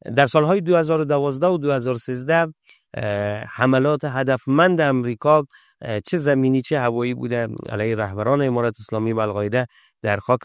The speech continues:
پاکستان صورت گرفته بوده. در سال دو هزار و چهارده کاهش محدودیت‌ها و افزایش نقش تیاره‌های بدون سرنشین آمریکایی را ما در مناطق قبایلی تحت کنترل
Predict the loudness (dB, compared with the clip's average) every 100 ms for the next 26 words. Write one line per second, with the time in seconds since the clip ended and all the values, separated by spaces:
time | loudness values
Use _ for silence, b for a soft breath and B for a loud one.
0 | -2 -4 -4 -4 -4 -2 -4 -4 -8 -8
1 | -8 -8 -8 -10 -14 B B B 0 2
2 | 2 4 4 4 2 2 2 -2 -2 -2
3 | 0 0 -2 -4 -14 -4 0 4 2 2
4 | 0 0 0 -2 -4 -4 -4 -2 0 0
5 | -2 -6 -4 -2 -2 0 0 b b b
6 | _ 2 6 4 2 -6 -4 -2 0 0
7 | 2 0 0 -4 -2 -2 -2 -4 -4 -2
8 | -2 0 -2 -2 0 0 0 0 -2 b
9 | b b -4 -2 -2 -4 -6 -2 -2 0
10 | 0 2 0 0 0 -2 -6 -6 -6 -4
11 | -4 0 2 4 2